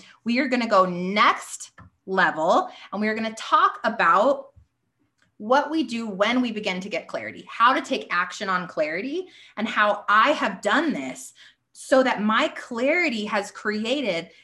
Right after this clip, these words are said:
a very profitable business without spending a ton of time, without having to do all the new cool shiny things. And I want you guys to understand the big picture vision of where I want you to go.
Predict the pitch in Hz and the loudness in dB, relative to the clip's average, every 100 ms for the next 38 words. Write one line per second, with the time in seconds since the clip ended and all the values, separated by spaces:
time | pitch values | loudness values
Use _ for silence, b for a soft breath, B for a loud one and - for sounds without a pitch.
0 | - 214 214 240 302 - 180 185 226 220 | -8 -4 -2 -2 -2 -2 0 0 -2 -4
1 | 208 190 151 190 262 453 - - _ - | -4 -4 -6 -4 -4 -4 -8 -20 _ -10
2 | 240 - 233 269 - 240 220 202 214 190 | -8 0 0 0 -2 -4 -4 -4 -6 -6
3 | - 165 165 277 - _ _ b _ 202 | -4 -4 -4 -6 -8 _ _ b _ -8
4 | 202 226 226 233 220 226 - 202 214 202 | 2 2 2 -2 -2 -6 -6 -6 -2 2
5 | 208 196 190 190 - 196 185 - 180 175 | 2 2 -2 -6 -6 -4 -2 -2 -2 -4
6 | 175 156 156 285 392 - b b b - | -8 -8 -6 -8 -8 -16 b b b -2
7 | 214 202 226 247 277 294 285 277 - 208 | -2 0 0 0 0 0 0 -2 -4 -2
8 | 233 226 - - 202 220 214 - _ 254 | -2 -6 -8 -6 -2 -2 -4 -6 _ -2
9 | 254 254 240 214 214 190 185 214 202 190 | -2 -4 -10 -8 -6 -4 -4 -2 -4 0
10 | 185 185 180 180 190 175 165 117 - | 0 0 -2 -6 -6 -8 -6 -6 -8